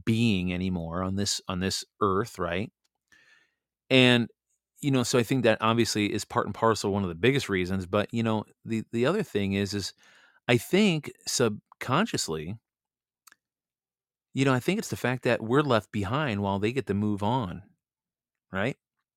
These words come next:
Me, when all my, our family members were dying, you know, my grand-, my, my wife's grandma and grandpa, my aunt, and my s-, brother-in-law's sister, and, you know, we had the miscarriage and just, you know, just death after death after death after death.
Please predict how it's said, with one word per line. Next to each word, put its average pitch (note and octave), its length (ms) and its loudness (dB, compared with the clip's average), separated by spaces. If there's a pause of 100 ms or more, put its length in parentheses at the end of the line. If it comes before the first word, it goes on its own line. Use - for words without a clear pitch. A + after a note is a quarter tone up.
(680)
Me, D3+ 360 4
when A2+ 180 2
all D3+ 180 2
my, D3 160 -2
our A#2 180 4
family B2+ 580 -2 (120)
members A#2+ 520 -2 (160)
were G#2 120 -8
dying, G2+ 500 -2
you F#2+ 60 -6
know, F#2+ 100 -4
my F#2 120 -10
grand-, F#2+ 320 -2
my, F2 380 -8
my F2+ 160 -6
wife's F2+ 260 -4
grandma G#2 260 -2
and G2 100 -2
grandpa, G#2 500 -2
my F2+ 280 -8
aunt, G#2 480 0
and D2 280 -10 (100)
my - 180 -16
s-, - 280 -6
brother-in-law's G2+ 600 2
sister, G#2 680 0
and, G2 220 -6 (580)
you G2+ 80 -4
know, F#2+ 100 0
we F#2 100 0
had F#2 220 -2
the - 80 -10
miscarriage G#2 920 2
and E2 320 -8
just, - 400 -4
you G2 160 -6
know, E2 260 -6
just - 240 -18
death G#2+ 340 2
after - 160 -12
death G2 400 0
after E2 160 -10
death G2 360 2
after E2+ 160 -14
death. G2 460 2